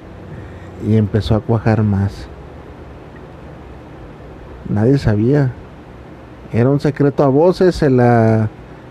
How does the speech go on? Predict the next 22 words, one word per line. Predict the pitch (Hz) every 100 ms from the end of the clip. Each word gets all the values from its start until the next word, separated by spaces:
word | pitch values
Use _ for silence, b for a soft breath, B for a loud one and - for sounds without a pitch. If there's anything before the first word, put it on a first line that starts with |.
| - -
preparatoria, | 120 113 113 113 107 151 196 208
pero | 202 165
en |
la | 127
casa | 113 127 143
nadie | 131 127 131
sabía. | - 107 107 110 107 104 - - - B B B -
Las | 120
buenas | 117 131 151
costumbres | - 120 - 139 143 123
era | 139 139
lo | 127
que | 120
teníamos | - 110 120 131 123 - - - - - - - - - - - - - - - - - -
que | -
predicar | 107 120 110 107 110 110
diario. | 110 98 107 110 107 - - - - - - - - - - - - -
Ir | 104
a | 104
misa, | 104 110 120 127 113 113 - - - - - - - - -
el | 104
rosario. | 101 101 104 110 120 113